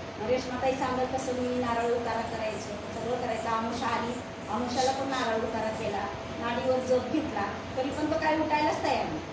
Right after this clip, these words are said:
तसंच काहीच रिस्पॉन्स द्यायला. सातवा दिवस उजाडला, सातवा दिवस उजाडला, परत केंद्रात गेलो. केंद्रात गेल्यावर रागा रागाने मी स्वामींनाच म्हटलं, "एवढं करून काय फायदा आहे?" म्हटलं, "तुम्ही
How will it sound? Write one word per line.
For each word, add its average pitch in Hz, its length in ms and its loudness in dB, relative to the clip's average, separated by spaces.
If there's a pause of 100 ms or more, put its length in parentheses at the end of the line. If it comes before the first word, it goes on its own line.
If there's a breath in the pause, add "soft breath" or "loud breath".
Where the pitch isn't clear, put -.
(400)
तसंच 240 380 0 (420)
काहीच 330 220 4
रिस्पॉन्स 262 460 2
द्यायला. 196 220 2 (580)
सातवा 285 340 4
दिवस 277 300 2
उजाडला, 233 460 2
सातवा 262 280 4
दिवस 262 280 2
उजाडला, 262 260 2
परत 330 380 4
केंद्रात 285 400 4
गेलो. 226 160 2 (480)
केंद्रात 262 360 4
गेल्यावर 269 280 6
रागा 311 300 4
रागाने 320 220 4
मी 320 100 6
स्वामींनाच 311 560 6
म्हटलं, 233 280 0 (240)
"एवढं 330 300 8
करून 349 200 6
काय 330 200 6
फायदा 302 300 4
आहे?" 254 120 10
म्हटलं, 226 180 0
"तुम्ही 285 420 -2